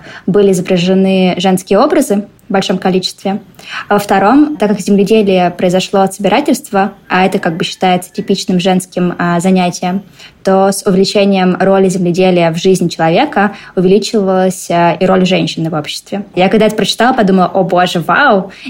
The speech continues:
неужели правда такое было?» <laughs> Что женщина могла кулаком, не знаю, стукнуть по столу, и все случалось, а, как-то иначе. Вот, но потом зашла на статью в Арзамасе, и она просто сломала все мои фантазии.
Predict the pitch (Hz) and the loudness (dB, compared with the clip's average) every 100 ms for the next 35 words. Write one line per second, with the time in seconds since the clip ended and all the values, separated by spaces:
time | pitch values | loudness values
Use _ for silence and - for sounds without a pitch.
0 | 202 190 185 180 202 285 208 185 - 180 | 0 2 2 2 2 2 2 -2 -2 0
1 | 240 262 - 190 190 214 180 208 294 254 | 2 2 0 0 0 0 2 2 2 2
2 | - - - 359 - 240 - 262 240 - | -2 -6 -2 -2 0 -2 0 0 -2 -2
3 | 208 202 196 190 349 269 190 220 240 277 | 0 2 0 -2 -4 -2 0 2 2 2
4 | 240 208 202 202 196 208 226 220 220 208 | 4 4 2 2 2 2 2 0 0 2
5 | 202 202 101 208 190 175 - 208 214 196 | 2 2 2 2 0 -2 0 0 0 -2
6 | - - 180 180 214 - 170 170 175 175 | -4 -2 0 2 0 0 0 2 0 -4
7 | - - 190 190 - 180 185 190 - - | -8 -4 -2 -2 0 0 0 -2 -4 -4
8 | 175 165 165 165 175 - 170 240 - 262 | 0 0 0 -2 -6 -4 -4 -4 -2 -6
9 | - 214 214 214 214 240 247 240 - 220 | -2 0 2 2 2 2 2 0 2 2
10 | 233 233 214 - 214 226 226 214 180 202 | 2 0 -4 0 2 4 4 4 2 0
11 | 202 196 220 294 254 220 226 - - - | 2 2 0 0 0 0 -2 -10 -14 -2
12 | 190 190 202 196 196 - - 185 180 180 | 0 2 0 0 -2 -2 -2 2 2 0
13 | 190 185 185 180 - - 180 170 165 165 | 0 2 2 0 -4 -4 -2 0 0 0
14 | 165 160 180 175 196 226 196 196 | -2 -2 -2 0 0 2 0 -2